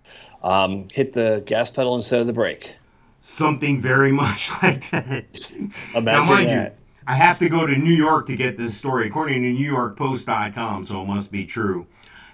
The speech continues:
Speaker 2: Elderly Florida woman drives into outdoor diners, killing one and injuring six.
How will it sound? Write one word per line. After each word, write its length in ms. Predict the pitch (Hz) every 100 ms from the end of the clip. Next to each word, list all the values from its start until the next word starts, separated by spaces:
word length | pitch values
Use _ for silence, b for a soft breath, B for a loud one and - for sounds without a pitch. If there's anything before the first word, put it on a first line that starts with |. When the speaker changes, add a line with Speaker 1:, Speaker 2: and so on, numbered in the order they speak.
| B
Speaker 2:
Elderly 640 | 147 170 185 185 165 156 143
Florida 500 | 139 156 151 117 104
woman 300 | 101 95 92
drives 420 | 107 131 143 131
into 300 | 147 147 139
outdoor 540 | 123 135 - 139 143
diners, 560 | 117 123 131 113 101 98
killing 540 | - 202 226 202 156
one 160 | 170 170
and 120 | 156
injuring 540 | 156 165 151 156 151 139
six. 880 | - - 165 139 - - - -